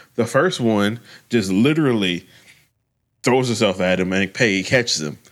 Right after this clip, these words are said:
Um, well, that's the second one. The first one is on the U S O tour. She just flashes him a smile. And what does he do?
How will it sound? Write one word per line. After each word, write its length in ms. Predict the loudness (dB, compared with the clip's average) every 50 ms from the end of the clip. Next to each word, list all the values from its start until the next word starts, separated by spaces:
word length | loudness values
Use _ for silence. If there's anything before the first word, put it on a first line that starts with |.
| _ _ _ _ _ _ _ _ _ _ _ _
Um, 560 | -2 0 0 2 0 0 0 -2 -4 -6 -10 -14 _ _ _ _ _ _ _ _ _ _ _ -4
well, 120 | -2 0
that's 140 | 0 -2 0
the 60 | 0
second 320 | 0 0 0 -2 -2 -4
one. 140 | -6 -6 -8 -12 _ _ _ _ _ _ _ _ _ _ _ _ _ -4
The 100 | -4 0
first 320 | 2 2 2 2 0 0
one 180 | 0 0 0 -2 -8 -16 -20 _ _ _ _ _ _ _ _ _ _ -2
is 140 | 2 2
on 80 | 4 4
the 80 | 4 4
U 180 | 4 4 2
S 140 | 2 2 0
O 100 | 0 0
tour. 360 | 2 2 2 2 2 0 -2 -6 -14 _ _ _ -20 -20 -20 -20 -20 _ _ -6
She 220 | -2 0 0 2
just 220 | 2 0 0 0
flashes 360 | 2 2 2 2 2 0 -2 -2
him 140 | -2 -2
a 40 | -2 -4
smile. 520 | -2 0 2 2 2 2 0 -2 -4 -6 -10 -18 -20 -20 -20 _ _ _
And 180 | 0 2 4 2
what 120 | 2 2
does 160 | 2 0 0
he 100 | 0 0
do? 300 | 2 2 2 0 0 -2